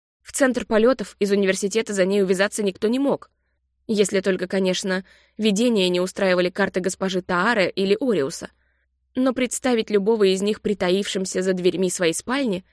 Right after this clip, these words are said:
Мора не могла. Значило ли это, что виновата ее собственная карта? А может, в ней есть такой же чип, который создавал голограмму третьего? Но Мору-то в видении никто не заметил.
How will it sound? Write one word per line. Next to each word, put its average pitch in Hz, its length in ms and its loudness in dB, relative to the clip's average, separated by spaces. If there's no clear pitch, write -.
Мора 185 280 2
не 180 120 -2
могла. 214 360 -4
Значило 269 480 -2
ли 214 120 4
это, 202 180 0
что - 160 -4
виновата 196 400 -2
ее 208 180 2
собственная 233 640 -4
карта? 180 420 -8
А 196 100 -4
может, 190 420 -2
в 208 100 2
ней 202 200 4
есть 202 380 2
такой 208 300 2
же 196 140 -2
чип, - 300 -6
который 196 320 -2
создавал 196 440 0
голограмму 196 500 2
третьего? 220 500 -4
Но 233 520 0
Мору-то 214 480 -2
в 175 40 -8
видении 190 520 2
никто 175 320 0
не 175 120 2
заметил. 180 480 -2